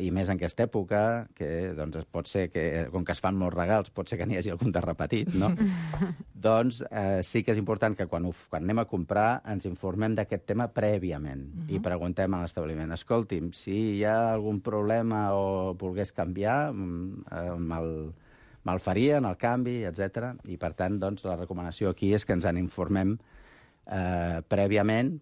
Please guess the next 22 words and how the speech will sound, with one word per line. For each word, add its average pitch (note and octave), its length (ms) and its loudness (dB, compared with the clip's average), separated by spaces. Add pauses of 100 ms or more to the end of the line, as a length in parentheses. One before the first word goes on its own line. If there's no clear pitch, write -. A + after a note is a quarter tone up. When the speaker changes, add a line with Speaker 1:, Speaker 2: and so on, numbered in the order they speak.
Speaker 1:
perquè, F2+ 460 0
si - 200 -6
no F#2+ 80 2
hi G#2 60 4
ha F#2+ 60 4
cap F2+ 140 0
problema, F#2 480 0
obligació F2 580 -4
els E2 100 -6
establiments D#2+ 420 -6
no D2+ 60 -6
en C2+ 60 -10
tenen B1+ 300 -10
de - 80 -14
fer. - 160 -12 (480)
Speaker 2:
I, G3 80 4
senyor F3+ 300 4
Malià, E3+ 480 4 (160)
sovint, F#3+ 920 4
mm, D#3+ 320 0
i E3+ 100 2
ara E3 180 0